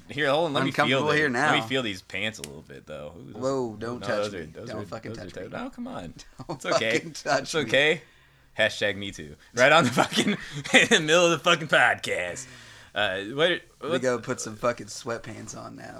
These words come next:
Speaker 1: Yeah, I mean, that's what I wear because I'm, I'm just too fat for anything
Speaker 2: Well,
Speaker 1: else.
Speaker 2: I'm scared now.
Speaker 1: You know, like,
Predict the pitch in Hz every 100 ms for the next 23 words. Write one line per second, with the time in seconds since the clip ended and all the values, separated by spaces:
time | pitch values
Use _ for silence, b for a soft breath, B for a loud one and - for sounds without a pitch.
0 | 120 127 127 131 120 113 123 123 117 117
1 | 131 156 127 110 107 98 90 90 92 110
2 | 98 101 101 104 104 101 107 104 - 117
3 | 101 98 - 92 92 87 90 135 139 143
4 | 139 - 147 127 104 104 92 107 104 104
5 | 104 104 104 101 90